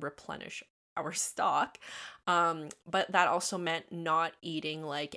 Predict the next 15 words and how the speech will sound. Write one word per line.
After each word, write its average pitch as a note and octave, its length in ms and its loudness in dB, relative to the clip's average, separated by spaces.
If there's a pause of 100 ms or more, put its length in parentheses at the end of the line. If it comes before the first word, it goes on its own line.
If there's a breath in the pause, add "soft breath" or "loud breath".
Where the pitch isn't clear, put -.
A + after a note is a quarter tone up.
any, D3+ 600 -6
um, D3 460 -4 (100)
raw D#3 540 6
or - 220 -4
uncooked, - 760 -6
like, C#3 160 -4
fruits - 340 -8
and D#3 120 -8
vegetables, D3+ 580 -4
especially, D#3 580 -4 (280 loud breath)
you D#3+ 100 -6
know, C#3+ 300 -6 (260)
the F3 120 -4
ones D#3 340 -4
without - 1300 -4